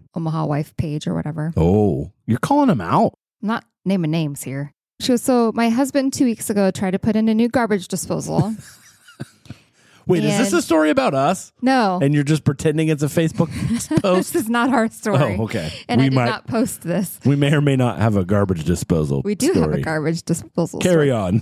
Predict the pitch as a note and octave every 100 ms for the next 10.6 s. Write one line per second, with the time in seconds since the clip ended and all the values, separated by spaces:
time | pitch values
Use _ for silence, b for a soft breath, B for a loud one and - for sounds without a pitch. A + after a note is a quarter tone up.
0 | - A3+ F#3+ _ G3 B B C4 A#3+ F#3+
1 | F#3 A#3+ A#3 C4 - D4 G#3 G3+ - b
2 | b b b E4 C#4+ - G3+ D4+ C#4+ C4+
3 | B3+ D#3+ D#3 - _ _ _ A3 A#3 C4
4 | B3+ C4+ B3+ C4+ C4 B3+ B3+ - _ _
5 | _ _ - A3+ A3 - G3+ G3 G3+ F3+
6 | F3 F3+ F3+ E3+ D3+ - D3 C#3 A2 A#2
7 | G2+ - - - - - D#2 D3+ - b
8 | b b b b _ G#3 F3+ - - F#3
9 | F#3 - - - C#4+ A#3+ G#3+ F#3+ F#3 F3+
10 | A#3+ - D#3+ D3+ F3 G3+